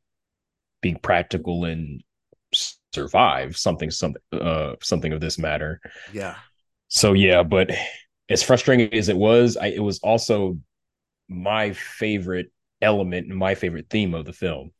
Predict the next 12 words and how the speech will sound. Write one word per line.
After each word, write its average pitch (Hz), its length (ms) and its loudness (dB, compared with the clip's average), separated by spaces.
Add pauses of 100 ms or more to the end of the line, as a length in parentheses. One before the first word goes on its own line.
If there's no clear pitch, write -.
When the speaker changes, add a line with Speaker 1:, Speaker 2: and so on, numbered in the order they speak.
(140)
Speaker 2:
Yeah. 101 60 4
Speaker 1:
Absolutely 95 380 -2
love 92 180 0
the 87 100 -2
Battle 85 340 -2
of 80 80 -10
the 85 60 -8
Wills, 82 400 -8
and 78 320 -12 (320)
s-, - 260 -2 (140)
somehow 101 680 2
Nicholson 87 680 -4